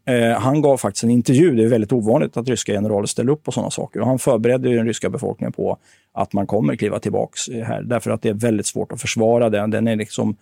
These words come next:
ur en rysk synvinkel på fel sida om floden. Kommer man däremot på söder sida om floden, då har man mycket lättare att försvara sig. Och då är det kanske till och med så lätt så att Ryssland lyckas frigöra trupper från det frontavsnittet och kan skicka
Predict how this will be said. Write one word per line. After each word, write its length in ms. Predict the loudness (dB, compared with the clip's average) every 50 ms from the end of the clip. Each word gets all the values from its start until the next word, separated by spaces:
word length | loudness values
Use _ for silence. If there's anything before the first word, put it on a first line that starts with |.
| _ _ _ _ _ _
ur 140 | 0 0 2
en 100 | 2 2
rysk 320 | 2 2 2 0 0 -2 -2
synvinkel 540 | 0 0 2 2 0 0 -2 -4 -6 -6
på 120 | -8 -8 -8
fel 420 | -8 -4 -2 0 0 0 0 0
sida 300 | -2 0 0 0 0 0
om 100 | -2 -2
floden. 460 | 0 2 2 2 0 -2 -6 -8 -10 -12 _ _ _ -20 -20 _ _ _
Kommer 280 | 0 2 2 4 4
man 340 | 4 4 2 2 0 0 0
däremot 580 | 0 0 0 0 0 0 0 -2 -4 -10 -12 -8
på 100 | -6 -2
söder 300 | 2 2 4 4 4 2
sida 280 | 2 2 2 0 0
om 80 | -2 -2
floden, 320 | -4 -6 -8 -6 -6 -4
då 60 | -4 -2
har 80 | -2
man 140 | 0 2 4
mycket 260 | 4 4 2 0 -2
lättare 280 | -2 -2 -2 -2 -2 -2
att 60 | -2
försvara 300 | -2 -2 -2 -2 -2 -2
sig. 200 | -4 -6 -6 -4
Och 80 | -4 -4
då 100 | -4 -4
är 40 |
det 60 | -4 -4
kanske 240 | -4 -6 -6 -6
till 220 | -8 -8 -6 -4 -2
och 60 | -2
med 100 | -2 -2
så 100 | -4 -4
lätt 340 | -4 -6 -6 -8 _ -20 -20 _ -20 -20 -20 _ _
så 180 | -6 -2 -2 -2
att 120 | -2 -2 _ _ -14 -8
Ryssland 420 | -6 -4 -4 -4 -4 -4 -2 -2 -2
lyckas 260 | -2 -4 -4 -4 -4
frigöra 480 | -2 0 2 2 4 4 4 4 4
trupper 400 | 2 2 0 -2 -2 _ -6 -6
från 180 | -2 0 0 0
det 260 | 0 0 -2 -4 -8 -8
frontavsnittet 800 | -2 -2 0 0 -2 -2 -4 -4 -4 -6 -6 -6 -8 -8 -8 -10
och 140 | -12 -8
kan 120 | -6 -6 -6
skicka 420 | -6 -8 -10 -8 -6 -6 -6 -6